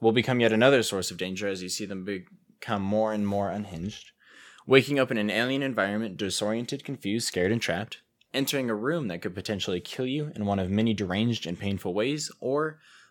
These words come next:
falling into a seemingly endless abyss. Which of these, Ian, do you think took the cake for the scariest?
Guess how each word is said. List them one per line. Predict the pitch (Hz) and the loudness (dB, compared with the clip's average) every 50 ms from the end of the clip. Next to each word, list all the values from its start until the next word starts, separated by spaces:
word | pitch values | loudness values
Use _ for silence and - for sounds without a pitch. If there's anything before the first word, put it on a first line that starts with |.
| _ _ | _ _
falling | - 147 151 160 165 160 151 | 6 6 6 6 6 0 -2
into | 143 147 143 - 135 | -2 -4 -2 0 -2
a | 131 120 | 0 0
seemingly | - - - 127 123 131 131 131 131 131 131 131 - - | 0 -2 -2 -2 -6 -6 -6 -6 -6 -6 -6 -6 -8 -8
endless | - - 107 110 113 113 113 113 - - - | -6 -4 -2 -2 -2 -2 -2 -4 -6 -6 -6
abyss. | - 95 92 - - - - - - - - - _ _ _ _ _ _ _ _ _ _ _ _ _ _ _ _ _ _ _ _ _ _ _ | -6 -8 -6 -8 -8 -8 -6 -8 -8 -8 -10 -14 _ _ _ _ _ _ _ _ _ _ _ _ _ _ _ _ _ _ _ _ _ _ _
Which | _ - 110 110 123 156 180 175 - - | _ -10 -8 -2 2 2 2 2 2 0
of | 160 135 | 0 0
these, | 127 131 131 135 123 110 | 2 2 2 4 4 2
Ian, | 95 92 92 95 92 | 2 2 0 0 0
do | 87 101 | 0 0
you | 104 107 107 | 0 0 0
think | 104 - 107 98 95 92 - - _ - | -2 -2 -4 -2 -2 -4 -6 -10 _ -12
took | - - 120 107 - | -6 -6 -6 -6 -4
the | - 123 | -6 -6
cake | - - 107 98 95 - - - _ | -4 -4 -4 -4 -4 -6 -10 -20 _
for | - - - 95 90 87 87 87 | -20 -14 -8 -6 -6 -4 -4 -6
the | - - - 92 92 92 92 - | -8 -10 -14 -12 -12 -10 -12 -12
scariest? | - - - - 67 64 55 - - - - - - - | -8 -10 -10 -8 -8 -8 -10 -10 -12 -12 -12 -12 -12 -16